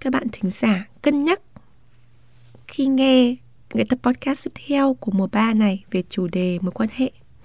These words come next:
Điều đầu tiên mình muốn nói rằng là mình không phải là một người hoàn hảo, và đặc biệt mình không phải là một người giỏi trong các mối quan hệ.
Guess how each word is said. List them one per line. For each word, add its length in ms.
Điều 180
đầu 140
tiên 420
mình 140
muốn 140
nói 300
rằng 200
là 180
mình 300
không 220
phải 420
là 220
một 120
người 260
hoàn 180
hảo, 280
và 100
đặc 240
biệt 220
mình 260
không 380
phải 340
là 140
một 120
người 280
giỏi 340
trong 180
các 120
mối 180
quan 140
hệ. 200